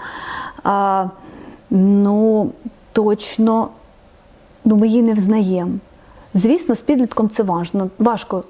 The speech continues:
тому що, а, ну, правда, в якийсь момент ти починаєш помічати, що ти не впізнаєш цю людину,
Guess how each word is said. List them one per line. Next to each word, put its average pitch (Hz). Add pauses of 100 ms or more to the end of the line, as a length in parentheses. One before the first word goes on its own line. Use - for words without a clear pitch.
(120)
тому 226
що, 208 (640)
а, 202 (200)
ну, 220 (120)
правда, 214
в 185
якийсь 240 (300)
момент 208
ти 233
починаєш 208
помічати, 180
що -
ти -
не 202
впізнаєш 185
цю -
людину, 170